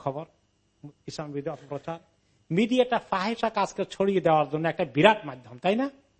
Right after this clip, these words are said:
বিভিন্ন রকমের কুকর্মের এই সাজানো আছে কোন জায়গায়? এই মিডিয়ার মধ্যে। এই মোবাইল ফোন থেকে, স্মার্টফোন থেকে শুরু করে ইন্টারনেটের মধ্যে যা আছে, এগুলো, এই যন্ত্রপাতিগুলো, এই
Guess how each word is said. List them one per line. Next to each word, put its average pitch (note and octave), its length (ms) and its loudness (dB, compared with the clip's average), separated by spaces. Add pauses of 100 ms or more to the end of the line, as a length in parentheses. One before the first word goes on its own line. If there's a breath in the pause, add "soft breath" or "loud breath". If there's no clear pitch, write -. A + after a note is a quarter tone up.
(640)
বিভিন্ন A#3+ 280 6
রকমের A3 360 2
কুকর্মের A3 520 2 (480)
এই F#3 120 4 (160)
সাজানো G3 440 2
আছে G#3+ 200 -4
কোন G3 160 0
জায়গায়? C#3 300 0 (720)
এই D3 80 -4 (100)
মিডিয়ার D3 380 -2
মধ্যে। - 240 -20 (1000)
এই E3+ 180 0
মোবাইল E3+ 360 2
ফোন E3 180 -10
থেকে, D#3 140 -14 (100)
স্মার্টফোন E3 420 -8
থেকে D#3+ 220 -14
শুরু E3 160 -12
করে D#3+ 100 -4 (100)
ইন্টারনেটের D#3+ 500 -6
মধ্যে D3 180 -8 (100)
যা F3 100 2 (240)
আছে, A3+ 280 0 (1120)
এগুলো, F3+ 320 0
এই D#3+ 120 -4
যন্ত্রপাতিগুলো, E3+ 760 -4 (100)
এই D3 60 -2